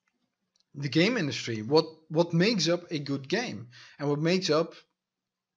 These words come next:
well, not in the sense of content creators then, but what makes up a good game industry and an entertain-,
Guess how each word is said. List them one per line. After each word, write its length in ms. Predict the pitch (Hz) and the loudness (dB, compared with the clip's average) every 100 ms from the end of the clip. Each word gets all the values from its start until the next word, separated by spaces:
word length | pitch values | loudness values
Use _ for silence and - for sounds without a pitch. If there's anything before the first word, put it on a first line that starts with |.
| _ | _
well, 280 | 123 127 120 | -4 0 0
not 200 | 131 127 | -2 -6
in 120 | 127 | -6
the 120 | 120 | -6
sense 300 | 120 - 120 | -4 -4 -4
of 140 | 113 - | -8 -4
content 360 | 147 143 143 | -4 -2 -4
creators 500 | - 143 135 131 127 | -2 -2 -2 -2 -4
then, 300 | - 127 131 - _ _ _ _ _ - | -2 -4 -4 -10 _ _ _ _ _ -2
but 240 | 151 151 - | 0 -2 -6
what 180 | 151 151 | -6 -2
makes 440 | 160 175 - - | 0 0 -2 -4
up 300 | 165 151 - _ - | -4 -4 -6 _ -6
a 220 | 151 143 | -4 -4
good 360 | 123 139 135 - - - _ _ _ _ _ _ _ _ _ _ _ _ _ 147 | -4 -6 -6 -8 -8 -10 _ _ _ _ _ _ _ _ _ _ _ _ _ -2
game 320 | 147 135 127 | 2 2 0
industry 600 | 220 269 185 - 107 98 - | -2 0 -2 -4 -10 -12 -12
and 160 | 123 123 | -12 -6
an 140 | 151 | -4
entertain-, 600 | 151 151 226 302 254 - | -2 2 2 2 -2 -8